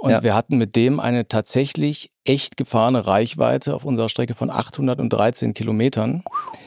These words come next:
Speaker 1: Das geht natürlich nicht mehr mit einer Person allein. Da mussten wir das erste Mal in den Zweischichtbetrieb
Speaker 2: Wahnsinn.
Speaker 1: wechseln. Ähm, genau, das Fahrzeug ist wirklich so lang gefahren.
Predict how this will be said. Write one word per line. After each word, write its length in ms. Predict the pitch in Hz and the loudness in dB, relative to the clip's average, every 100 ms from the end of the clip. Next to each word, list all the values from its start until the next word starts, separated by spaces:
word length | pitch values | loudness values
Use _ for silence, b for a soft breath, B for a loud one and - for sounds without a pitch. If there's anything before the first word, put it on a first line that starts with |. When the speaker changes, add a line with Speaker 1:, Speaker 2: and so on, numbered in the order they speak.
| B B B | B B B
Speaker 1:
Das 280 | 110 123 - | 2 2 2
geht 220 | 123 123 | 0 2
natürlich 400 | 123 - 120 117 | 0 -2 -4 -2
nicht 200 | 123 120 | 0 0
mehr 100 | 117 | 0
mit 140 | 110 - | -2 0
einer 200 | 117 113 | 0 0
Person 320 | 117 107 110 | 0 -2 0
allein. 280 | 104 110 131 | 0 0 0
Da 80 | 120 | 0
mussten 260 | 117 - | -2 -2
wir 40 | 110 | -2
das 100 | - | 0
erste 320 | 113 113 113 | 0 0 0
Mal 160 | 110 117 | 0 0
in 100 | 113 | 0
den 120 | 113 | 0
Zweischichtbetrieb 1040 | - 120 127 - 104 - 110 - 113 143 - b b | 2 4 4 0 -4 -4 -4 2 2 2 -4 b b
Speaker 2:
Wahnsinn. 420 | 113 123 135 123 | 4 6 6 4
Speaker 1:
wechseln. 200 | 131 160 - B B B B - | 4 2 -4 B B B B 2
Ähm, 420 | 113 113 113 127 | 4 4 2 0
genau, 260 | - 113 95 | 0 2 2
das 120 | 101 | 0
Fahrzeug 360 | - 107 - 120 | -2 -2 -2 -4
ist 140 | 120 110 | -4 -6
wirklich 400 | 104 113 113 415 | -4 -4 -4 -8
so 400 | 104 113 117 - | -4 0 0 -2
lang 260 | - 101 110 | -4 -2 0
gefahren. 540 | 107 - 98 113 143 | -2 0 0 0 -2